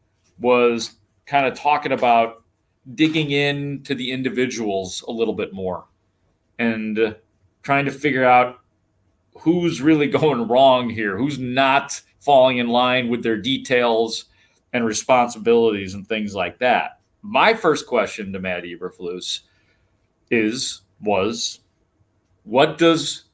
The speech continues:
when you get into the micro a little bit more, let's start with Q B one. What does Justin Fields need to do to be better?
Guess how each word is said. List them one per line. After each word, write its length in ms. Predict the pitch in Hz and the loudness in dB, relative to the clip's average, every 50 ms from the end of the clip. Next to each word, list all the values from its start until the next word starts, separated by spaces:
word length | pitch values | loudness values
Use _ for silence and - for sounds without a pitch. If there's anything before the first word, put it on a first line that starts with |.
| _ _ _ _ _ _ _ _ _ | _ _ _ _ _ _ _ _ _
when 140 | - 120 | -8 -6
you 100 | 120 120 | -4 -4
get 220 | 107 104 147 156 156 | -2 0 0 2 2
into 220 | 156 151 147 147 | 0 0 0 0
the 80 | 143 156 | -2 2
micro 760 | 151 156 156 160 - - 127 120 107 101 98 95 101 101 - _ | 2 4 2 2 0 0 0 2 2 2 0 -2 -4 -6 -6 _
a 40 | 117 | -2
little 220 | 117 117 113 107 | 0 2 2 0
bit 240 | 107 113 113 107 98 | 0 -2 -2 -2 -2
more, 480 | 104 104 101 101 95 92 92 92 95 - _ _ _ _ _ _ _ _ _ _ _ _ _ _ - _ _ _ _ _ _ _ _ _ | -6 -6 -4 -4 -2 -2 -4 -6 -8 -14 _ _ _ _ _ _ _ _ _ _ _ _ _ _ -20 _ _ _ _ _ _ _ _ _
let's 140 | - 113 - | -4 -4 -2
start 300 | - - 127 123 131 135 | 0 2 2 2 2 0
with 140 | 135 127 - | -4 -6 -4
Q 160 | - 139 139 | -2 -2 0
B 120 | 127 135 | 2 2
one. 440 | 135 127 135 156 147 113 90 82 85 | 0 2 2 2 2 0 -2 -6 -4
What 240 | 87 107 123 127 - | 0 0 0 0 -2
does 180 | 143 147 135 120 | -4 -4 -4 -4
Justin 500 | - - 120 120 117 - - 113 117 107 | -2 -2 0 0 0 -2 -8 -10 -12 -12
Fields 480 | 107 - 120 110 107 110 107 101 92 | -10 -8 -4 -2 0 0 -2 -2 -4
need 420 | 104 104 104 110 117 123 127 - - | -6 -4 -2 -2 -2 -4 -6 -8 -12
to 80 | 120 | -12
do 280 | 113 104 117 110 107 95 | -6 -4 -4 -4 -4 -6
to 180 | - - 107 107 | -6 -8 -8 -8
be 200 | 98 98 104 104 | -6 -4 -4 -4
better? 480 | 92 98 101 110 104 95 82 - - | -2 -2 -2 -2 -2 -4 -6 -8 -14